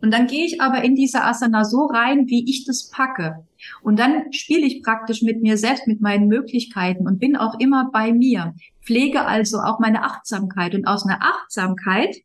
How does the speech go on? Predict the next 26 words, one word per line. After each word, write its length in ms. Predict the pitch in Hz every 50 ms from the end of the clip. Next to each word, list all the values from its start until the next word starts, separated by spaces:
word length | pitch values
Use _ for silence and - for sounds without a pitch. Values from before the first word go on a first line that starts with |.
| _ _ - - - _ -
kommst 260 | - 240 262 262 -
du 40 | 277
letztlich 340 | 247 240 240 240 - 240 240
in 80 | 233
die 80 | 226 247
Meditation. 720 | 220 226 226 240 240 - 247 226 226 - - 262 233 214 214 -
Vorher 260 | 202 214 220 214 214
kommst 260 | - 214 214 214 214
du 60 | 220
da 160 | 196 196 196
nicht 240 | 202 208 208 214 226
rein. 320 | 226 226 202 180 185 185 180 - - - _ _ -
Und 100 | 202 208
nur 160 | 220 269 277
wenn 140 | 277 262 254
du 60 | 262 -
achtsam 400 | 226 240 - - - 226 220 220
durchs 180 | 208 220 214
Leben 360 | 220 208 220 240 262 294 269
ge-, 200 | 240 233 240 220
gehst, 320 | - 233 214 226 240 226 -
kannst 240 | - 226 226 233 226
du 60 | 220
zum 160 | 214 - 220
Beispiel 320 | 220 208 220 - - - 214
auch 320 | - 202 214 220 - -